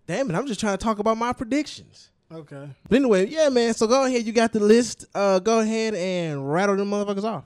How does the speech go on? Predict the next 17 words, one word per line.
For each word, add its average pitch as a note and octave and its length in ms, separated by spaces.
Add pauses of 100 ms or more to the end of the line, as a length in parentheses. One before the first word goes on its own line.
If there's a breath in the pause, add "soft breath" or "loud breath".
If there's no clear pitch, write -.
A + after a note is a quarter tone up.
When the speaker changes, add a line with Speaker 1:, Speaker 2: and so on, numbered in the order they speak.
(140)
Speaker 2:
Denzel C3+ 600
Curry F3+ 600 (300)
from C3 220
Florida. F3+ 560 (480)
Kodak D3 500
Black C#3 640 (220)
from C#3 260
Florida. D#3 640 (680)
Little G3+ 480
Uzi C4+ 500
Vert B3 520 (560)
from C#3+ 200
Philly. F#3 480 (640)
Anderson D#3 440
.Paak E3 400
from B2+ 220
Cali. F#3 540